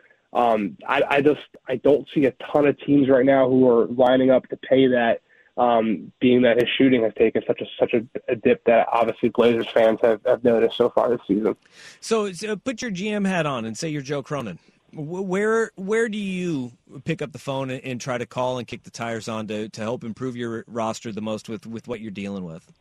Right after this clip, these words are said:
Speaker 1: I mean, honestly, if I'm Joe Cronin, I'm making Simons and Shaedon Sharpe and everyone who's not Damian Lillard and Jeremy Grant available for trade.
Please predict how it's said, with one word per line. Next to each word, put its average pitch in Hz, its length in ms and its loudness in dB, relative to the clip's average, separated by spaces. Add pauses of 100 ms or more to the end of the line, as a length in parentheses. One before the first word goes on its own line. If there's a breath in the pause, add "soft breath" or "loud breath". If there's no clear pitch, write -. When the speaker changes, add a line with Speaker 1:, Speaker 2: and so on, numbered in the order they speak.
(760)
Speaker 1:
I - 640 -10
mean, 156 160 4
honestly, 170 540 2
if 160 120 0
I'm 151 180 -2
Joe 147 160 2
Cronin, 139 440 0
I'm 123 140 0
making 123 680 0 (340)
Simons 120 520 0
and 107 160 -2
Shaedon 113 340 2
Sharpe 113 380 2
and 107 160 0
everyone 131 400 4
who's 110 140 2
not 113 280 2
Damian 113 360 4
Lillard 113 380 4
and 110 320 2
Jeremy 113 320 2
Grant 110 220 4
available 104 500 2
for 104 80 -4
trade. 101 380 2